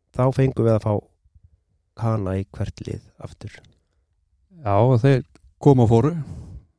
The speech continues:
Speaker 2: Sumir voru lengur, skildu eftir sig hérna fullt. En það, hérna, eru, eru, eru eitthvað að vera að bíða með þetta? Ekki bara að byrja?
Speaker 1: Jú,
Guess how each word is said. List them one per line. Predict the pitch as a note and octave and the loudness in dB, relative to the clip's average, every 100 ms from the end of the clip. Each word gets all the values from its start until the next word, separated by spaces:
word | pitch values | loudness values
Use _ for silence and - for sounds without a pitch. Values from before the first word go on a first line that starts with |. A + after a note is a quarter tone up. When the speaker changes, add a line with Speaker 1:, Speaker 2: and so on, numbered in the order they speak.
| _ _ _ | _ _ _
Speaker 2:
Sumir | C3+ D#3 | -8 -6
voru | G#2+ G2+ | -4 -4
lengur, | A2 C#3+ F3 - - _ _ _ _ | -6 -6 -12 -16 -20 _ _ _ _
skildu | - C#3 - | -6 -4 -2
eftir | C#3+ - E3 | -4 -4 -4
sig | D#3+ | -2
hérna | E3 C3+ | -2 -4
fullt. | E3 - _ - _ _ _ _ _ _ _ - - _ _ _ _ _ _ - - _ A2 | -6 -8 _ -20 _ _ _ _ _ _ _ -20 -20 _ _ _ _ _ _ -20 -20 _ -4
En | G#2+ - _ _ _ _ _ _ _ _ _ _ _ _ _ | -4 -6 _ _ _ _ _ _ _ _ _ _ _ _ _
það, | G#2 A#2+ B2+ | -2 0 0
hérna, | C#3+ B2+ A#2+ G2 F#2+ - - | -2 -4 -2 -2 -6 -8 -6
eru, | G#2 A2+ A2+ | -4 -4 -6
eru, | B2 G#2 A2 _ A2+ - B2 | -10 -12 -14 _ -10 -8 -10
eru | A#2 A#2 A2+ G2+ | -12 -12 -10 -10
eitthvað | G#2 A2+ | -8 -8
að | |
vera | A#2 | -8
að | - | -4
bíða | G3 A#3 C3 - | -6 -6 -12 -8
með | F3 | -8
þetta? | G#3 - - | -8 -14 -18
Ekki | - _ _ G#2+ | -20 _ _ -14
bara | A2 | -14
að | - | -6
byrja? | F#3+ - - - _ - | -6 -6 -14 -20 _ -4
Speaker 1:
Jú, | G#2 | 0